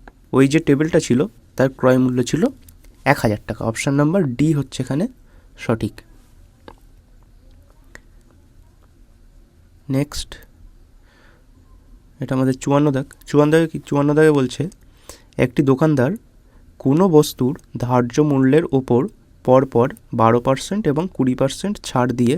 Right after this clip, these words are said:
সাতশো চার টাকায় বিক্রয় করে। দ্রব্যটির ধার্য মূল্য কত ছিল?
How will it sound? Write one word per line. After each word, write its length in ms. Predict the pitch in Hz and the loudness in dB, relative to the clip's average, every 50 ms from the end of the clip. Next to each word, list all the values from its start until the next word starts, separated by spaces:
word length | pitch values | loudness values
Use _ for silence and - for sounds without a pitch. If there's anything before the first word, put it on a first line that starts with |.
| 180 - - | -4 -6 -8
সাতশো 380 | - 131 131 131 - - - 180 175 - - | -6 -6 -6 -6 -8 -8 -8 -8 -6 -4 -4
চার 160 | 147 135 131 - - _ - | -2 -2 -4 -6 -8 _ -6
টাকায় 300 | 135 127 - 160 202 277 277 - - - - - - - - - - - - _ - - | -4 -4 -2 -4 -4 -4 -6 -10 -20 -20 -20 -20 -20 -20 -20 -20 -20 -20 -20 _ -6 -2
বিক্রয় 400 | 139 139 135 - - 143 139 127 - | -2 -2 -2 0 2 2 2 2 0
করে। 160 | - - 113 - - - - - - - - - - _ - | -4 -6 -8 -10 -18 -20 -20 -20 -20 -20 -20 -20 -20 _ -4
দ্রব্যটির 480 | - 127 131 131 131 151 156 - 214 202 151 | 0 0 0 2 2 0 -2 0 -2 -2 -2
ধার্য 360 | 131 120 - 123 123 127 123 135 | -4 0 0 0 0 0 0 -2
মূল্য 300 | 131 127 131 127 123 131 170 240 262 - - - | 0 0 0 0 -2 -2 -2 -4 -6 -6 -8 -6
কত 140 | 120 117 127 123 - | -4 -4 -4 -4 -4
ছিল? 160 | - 120 110 | -4 -6 -6